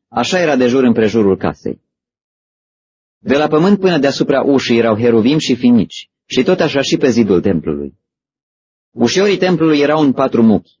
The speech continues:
și în fața locului preasfânt era ceva care se vedea ca un altar de lemn, înalt de trei coți, lung de doi coți și lat de doi coți. Colțurile, temelia și pereții lui erau de lemn.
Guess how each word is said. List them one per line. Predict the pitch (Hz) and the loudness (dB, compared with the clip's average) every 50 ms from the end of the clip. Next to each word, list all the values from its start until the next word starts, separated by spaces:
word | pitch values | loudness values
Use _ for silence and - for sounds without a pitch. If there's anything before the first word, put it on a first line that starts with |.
| _ _ _ _ _ _ _ _ _ _ _ _ | _ _ _ _ _ _ _ _ _ _ _ _
și | - - 120 | -8 -2 0
în | 123 123 | 0 2
fața | - 156 147 - 143 | 2 -2 -2 0 0
locului | 139 156 156 - 143 131 123 | 0 0 0 0 0 0 0
preasfânt | - 117 113 113 - - 143 156 160 131 | 0 0 -2 -2 -2 -4 -2 -2 -2 0
era | 135 139 131 127 | 0 0 0 0
ceva | - - 127 123 131 | -2 -2 -2 -2 -2
care | 127 - 120 117 | -2 -2 -2 -2
se | 110 - 117 | 0 -2 -2
vedea | 101 107 107 107 113 - _ _ _ _ _ - | -2 0 0 -2 -2 -4 _ _ _ _ _ -12
ca | - - | -8 -4
un | 175 156 135 | -2 -2 0
altar | 117 113 - 135 127 117 | -2 -2 -2 -2 -4 -2
de | 101 113 | 0 0
lemn, | 113 110 101 82 80 76 - | 0 0 0 -2 -2 -4 -4
înalt | - 110 104 107 117 123 135 131 | -2 0 0 2 2 0 0 0
de | 113 117 | 0 0
trei | 110 - 117 110 107 | 0 0 0 0 -2
coți, | - - 113 85 78 - - - _ _ _ | 0 -2 -2 -2 -2 -6 -14 -20 _ _ _
lung | _ - 110 123 160 180 156 | _ -2 0 2 2 2 2
de | 113 107 | 2 2
doi | 92 98 104 101 92 | 2 2 0 0 0
coți | - 131 139 147 - - | 0 -2 -2 -2 -4 -6
și | - 123 | -4 -2
lat | 123 135 143 131 | 0 0 0 0
de | 117 120 | 0 0
doi | 113 120 117 117 | 2 2 0 0
coți. | - 95 80 - _ - - _ _ _ _ _ _ _ _ _ | -2 -4 -6 -6 _ -18 -20 _ _ _ _ _ _ _ _ _
Colțurile, | 147 156 180 190 - 151 151 131 127 127 123 117 | -6 -4 -4 -4 -2 -2 0 0 0 0 0 0
temelia | - 123 120 120 123 135 156 160 151 | 0 0 2 2 2 0 0 0 -2
și | 135 - 135 | -2 -4 -4
pereții | 117 123 127 131 147 143 - 131 | -2 -2 -2 -2 -2 -2 -2 -2
lui | 120 120 135 139 | 0 0 0 0
erau | 135 127 123 120 113 | 0 0 0 0 0
de | 107 113 | 0 0
lemn. | 110 101 78 71 71 | 0 0 -2 -4 -8